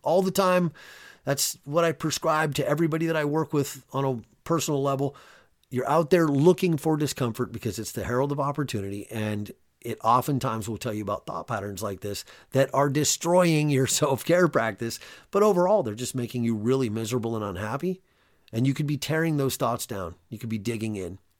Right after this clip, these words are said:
You could be asking questions like we did today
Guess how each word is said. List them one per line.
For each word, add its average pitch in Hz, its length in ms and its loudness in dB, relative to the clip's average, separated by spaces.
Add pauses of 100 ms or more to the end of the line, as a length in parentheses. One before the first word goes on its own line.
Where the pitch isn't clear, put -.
(120)
You 107 100 -6
could 127 200 -2
be 110 200 -2 (680)
asking 135 400 0
questions 117 520 -4 (340)
like 123 240 0
we 131 100 4
did 113 220 2
today 101 360 -4